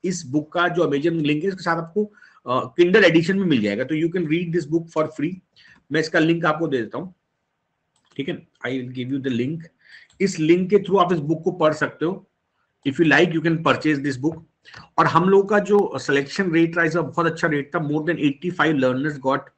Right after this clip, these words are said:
ninety-nine plus percentile, more than eighty-five learner got eighty, ninety-eight। तो almost one seventy student का नाइंटी एट प्लस percentile आया, नाइंटी फ़ाइव to नाइंटी एट के बीच में वन सिक्सटी, almost थ्री फिफ्टी student नाइंटी फ़ाइव प्लस रहे।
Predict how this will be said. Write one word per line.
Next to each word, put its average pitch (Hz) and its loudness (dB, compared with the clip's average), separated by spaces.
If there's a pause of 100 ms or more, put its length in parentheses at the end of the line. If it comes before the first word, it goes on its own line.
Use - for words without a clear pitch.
(680)
ninety-nine 131 0 (280)
plus 160 0 (160)
percentile, 127 -2 (100)
more 127 -2
than 131 -2
eighty-five 131 -4
learner 120 -2
got 127 -2
eighty, 123 -6 (180)
ninety-eight। 117 -4
तो - -8 (360)
almost 160 2
one 180 6 (100)
seventy 151 0
student 143 -4
का 151 -2
नाइंटी 127 0
एट 147 -4
प्लस 143 -6
percentile 120 -4
आया, 113 -2 (520)
नाइंटी 135 2
फ़ाइव 143 2
to 143 -4
नाइंटी 131 0
एट 131 0
के 139 -4
बीच 127 -4
में 143 -4
वन 117 -2
सिक्सटी, 117 -6
almost 151 0
थ्री 190 0
फिफ्टी 170 0
student 151 -2
नाइंटी 135 0
फ़ाइव 131 0
प्लस 127 -4
रहे। 101 -6